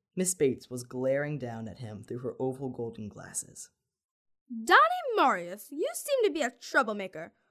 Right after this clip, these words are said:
Speaker 2: On the first day of school, you were already stealing from other students."
Speaker 1: "I didn't," Missus Bates interrupted him before he could finish explaining his innocence.
Speaker 2: "I, on behalf of the Crawford Elementary School staff, must teach you that you cannot behave like this.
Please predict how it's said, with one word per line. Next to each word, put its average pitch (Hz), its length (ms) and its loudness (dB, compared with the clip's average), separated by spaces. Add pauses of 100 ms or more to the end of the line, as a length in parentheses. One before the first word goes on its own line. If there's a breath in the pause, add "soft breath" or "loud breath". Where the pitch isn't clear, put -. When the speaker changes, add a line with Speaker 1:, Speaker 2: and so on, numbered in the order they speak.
(120)
Speaker 2:
On 359 120 2
the 370 80 0
first - 520 2
day 339 140 4
of 254 100 2
school, 277 300 -2
you 277 120 -4
were 254 240 -2
already 415 240 8
stealing 640 840 12
from 302 160 2
other 247 180 -2
students." 659 960 2 (360)
Speaker 1:
"I 330 160 6
didn't," 311 520 4 (220)
Missus 185 340 2
Bates - 440 2
interrupted 147 500 -2
him 113 200 -8
before 131 260 -2
he 147 80 -2
could 131 200 -6
finish 151 240 -2
explaining 131 560 -4
his 120 140 -10
innocence. - 640 -8 (760)
Speaker 2:
"I, 494 280 12
on 311 100 4
behalf 427 440 2
of 311 140 -8
the 262 100 -8
Crawford 508 800 2
Elementary 285 600 2
School 208 320 -6
staff, 202 380 -4
must 302 480 2
teach 285 200 -10
you 269 100 -10
that 247 140 -2
you 240 80 -12
cannot 247 640 0
behave 220 400 -6
like 175 200 -6
this. 165 320 -12